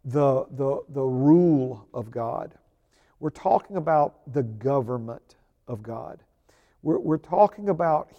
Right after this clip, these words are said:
His realm, um, a kingdom realm.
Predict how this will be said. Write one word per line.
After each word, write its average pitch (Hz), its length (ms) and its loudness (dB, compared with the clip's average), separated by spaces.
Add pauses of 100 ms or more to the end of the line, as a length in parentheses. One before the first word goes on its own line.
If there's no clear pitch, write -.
His 147 460 2 (180)
realm, 127 800 -10 (760)
um, 120 460 -10 (140)
a 123 120 -6
kingdom 135 600 -8
realm. 120 720 -8